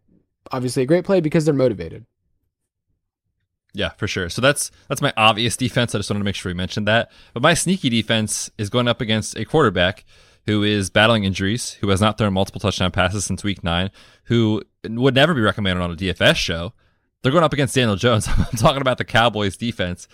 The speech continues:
Speaker 2: Yeah, I said it, Kyle. At two point nine K on DraftKings, they're a sneaky defense that everyone knows is bad.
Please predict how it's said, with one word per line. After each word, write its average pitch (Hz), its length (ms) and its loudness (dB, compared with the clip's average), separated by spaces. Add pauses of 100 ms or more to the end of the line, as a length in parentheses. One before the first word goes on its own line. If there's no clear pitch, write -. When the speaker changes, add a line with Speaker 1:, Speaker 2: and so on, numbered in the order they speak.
(260)
Speaker 2:
Yeah, 120 200 4
I 107 100 0
said 123 180 2
it, 104 60 -6
Kyle. 90 260 0 (280)
At 113 160 0
two 147 200 0
point 131 320 -2
nine 110 300 0
K 107 340 -2
on 92 200 -6
DraftKings, 101 600 0
they're 95 260 0
a 92 80 -4
sneaky 151 440 -2
defense 107 380 0
that 104 100 0
everyone 139 260 2
knows 131 260 0
is 92 200 -4
bad. 95 440 2